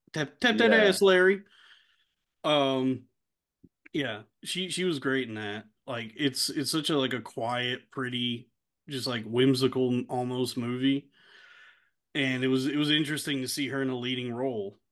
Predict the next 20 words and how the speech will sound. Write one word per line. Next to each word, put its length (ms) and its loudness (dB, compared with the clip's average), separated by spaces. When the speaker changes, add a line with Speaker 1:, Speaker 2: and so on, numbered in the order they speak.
Speaker 1:
'cause, 220 -8
like, 300 -8
she 200 -4
carries 440 2
the 60 -2
movie, 520 -2
and 600 -4
she, 260 2
there's 260 4
not, 280 0
and 120 4
there's 180 4
not 120 -4
a 40 -4
lot 160 -2
of 100 -8
dialogue 560 -2
in 140 -10
it. 120 -12
So, 320 -8